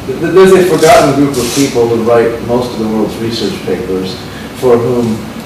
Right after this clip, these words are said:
uh, C plus plus is not, I mean, I have a friend I talk regularly to who still doesn't use C plus plus because he can get ten percent faster code in Fortran. So that's the,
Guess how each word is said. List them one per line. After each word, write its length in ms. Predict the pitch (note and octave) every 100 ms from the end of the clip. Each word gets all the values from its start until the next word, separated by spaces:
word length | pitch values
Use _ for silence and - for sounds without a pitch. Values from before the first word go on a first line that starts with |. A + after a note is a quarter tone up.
| - -
uh, 460 | - - - -
C 320 | - - D#3+ -
plus 300 | - B2 -
plus 280 | C3+ C3 A#2
is 200 | A2+ A#2
not, 260 | A#2 A2
I 40 | C3
mean, 80 | C#3
I 60 |
have 160 | F#3+ D#3
a 60 | -
friend 240 | C#3+ C3+
I 160 | - -
talk 240 | - -
regularly 500 | C3 B2+ C3 A#2+ A#2
to 180 | A#2 G#2+ G#2 - -
who 220 | D#3+ D#3+ D#3
still 360 | - F3 F3
doesn't 460 | C#3+ D3 D3 C#3+ B2
use 240 | B2 B2 -
C 180 | B2+ A#2+
plus 300 | A#2+ A2+ -
plus 320 | A#2+ A2 -
because 360 | A2+ - A2+ C3+
he 80 | B2
can 140 | B2
get 220 | A2+ G#2+
ten 220 | C#3 C#3+
percent 480 | C#3+ B2+ A#2+ A#2+ G#2+ -
faster 480 | A#2 A2+ A2 G#2 F#2+
code 220 | B2 G#2+ F2+
in 120 | E2+ -
Fortran. 360 | F2 E2 - - - - - -
So 280 | C#3 C3 A#2+
that's 280 | C#3 C#3+
the, 60 | -